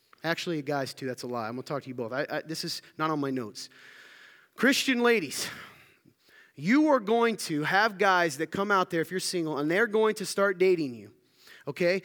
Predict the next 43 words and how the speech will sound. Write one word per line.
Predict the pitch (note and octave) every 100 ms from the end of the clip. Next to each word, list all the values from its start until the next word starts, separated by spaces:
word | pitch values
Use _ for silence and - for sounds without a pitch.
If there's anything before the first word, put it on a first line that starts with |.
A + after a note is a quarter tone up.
| - -
And | F3+
they're | F#3 A#3
going | A3 A#3+ A#3
to | A3+
manipulate | G#3 G#3 C4+ D4+ A#3 E3+ D3+ D3+ D3
you | C3+
and | D3 E3+
tell | - A#3 B3
you | G3 F3+
that | E3 E3 - - - -
because | F#3+ - B3 B3+ C4 -
the | A#3
Bible | F#3+ A3 A#3 A3+
tells | A3 A3+ G3+
you | A3+
to | G#3+
submit | - A3+ F#3+ G#3+ D4+ -
to | D3+
them, | A2 F#2+ - _ _ - - -
that | E3+ F#3+ -
loving | D#3+ A3 D4 C#4+ A3+ E3+
them | E3 E3
means | F3+ E3+
you | F#3 A#3+
need | A#3+
to | -
do | F#3 F3+
everything | G3 B3+ C4+ C4+ B3
they | A3 A3
say | - - A#3 F3 E3+
and | E3
everything | G3+ A#3+ - A#3
they | A3
do | F#3+ G#3+
and | F#3
be | G3+
okay | G3 - G#3+
with | F#3
everything | D#3+ G3 G#3 G#3+ G3+
they | F#3+
do | F#3 F#3
and | E3+
say. | - E3+ A#2+